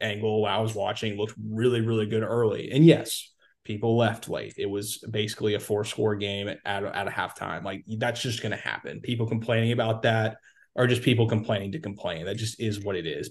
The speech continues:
It happens every stadium across the country on every single night, whether you're playing <laughs> someone good or bad, people leave. Uh, but to show up like that against Vanderbilt,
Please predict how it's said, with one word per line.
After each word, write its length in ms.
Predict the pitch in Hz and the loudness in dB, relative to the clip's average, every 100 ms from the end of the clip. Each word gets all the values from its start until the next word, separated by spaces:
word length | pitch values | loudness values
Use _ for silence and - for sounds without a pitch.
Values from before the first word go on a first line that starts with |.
| - | -6
It 120 | 113 | -4
happens 320 | 117 110 104 - | -2 -2 -4 -2
every 260 | 113 117 113 | 0 2 0
stadium 360 | - 107 104 | 4 2 2
across 320 | 104 107 98 | -2 -4 -4
the 60 | - | -6
country 600 | - 104 - 101 98 - _ _ _ _ _ _ | -6 -6 -4 -4 -4 -10 _ _ _ _ _ _
on 160 | 104 98 - | -6 -6 -6
every 240 | 101 104 | -6 -6
single 220 | 101 107 | -4 -4
night, 280 | 101 95 95 | -4 -4 -4
whether 160 | 104 101 | -4 -2
you're 120 | 101 | -4
playing 260 | - 104 98 | -4 -6 -4
<laughs> 0 | |
someone 400 | - 156 123 113 | 2 2 4 2
good 180 | 113 | 0
or 100 | 104 | -2
bad, 340 | 98 95 98 92 _ | -4 -4 -6 -10 _
people 320 | 135 139 131 | 0 4 4
leave. 360 | 120 98 - - _ _ _ _ _ 139 | 4 -2 -8 -18 _ _ _ _ _ 6
Uh, 240 | 127 117 | 8 8
but 160 | 117 123 | 6 4
to 80 | |
show 320 | 131 - 160 151 | 0 8 8 10
up 220 | 147 143 | 8 6
like 160 | 123 | 4
that 120 | 123 117 | 4 2
against 240 | 113 113 | 0 -2
Vanderbilt, 720 | 113 110 110 110 107 101 | -2 2 2 2 0 -2